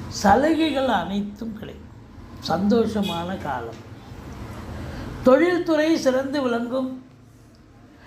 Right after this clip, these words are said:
இரும்பு, இரும்பு சார்ந்த உபகரணங்களை பயன்படுத்தக்கூடிய சின்ன லேத் ஃபேக்டரியிலேருந்து பெரிய கம்பெனி வரைக்கும் பார்த்தீங்கன்னா நல்ல ஒரு ஃப்ளரிஷ் ஆகி நல்ல சாதனை புரி-, புரிவீர்கள். அதாவது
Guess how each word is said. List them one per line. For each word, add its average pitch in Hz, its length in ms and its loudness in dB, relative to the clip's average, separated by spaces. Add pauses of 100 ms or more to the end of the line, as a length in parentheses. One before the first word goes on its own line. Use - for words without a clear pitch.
(480)
இரும்பு, 320 320 6 (140)
இரும்பு 285 320 2
சார்ந்த 285 380 6 (100)
உபகரணங்களை 269 680 0 (140)
பயன்படுத்தக்கூடிய 226 760 -6 (160)
சின்ன 277 380 -2
லேத் 240 240 0
ஃபேக்டரியிலேருந்து 226 640 0
பெரிய 233 260 0 (100)
கம்பெனி 220 360 0
வரைக்கும் 214 360 -2
பார்த்தீங்கன்னா 190 520 -6 (1300)
நல்ல 262 220 4 (160)
ஒரு 220 180 4
ஃப்ளரிஷ் 226 500 0
ஆகி 202 220 0 (140)
நல்ல 202 240 -4 (100)
சாதனை 226 500 0
புரி-, 190 260 -6 (120)
புரிவீர்கள். 180 580 -4 (1900)
அதாவது 185 320 2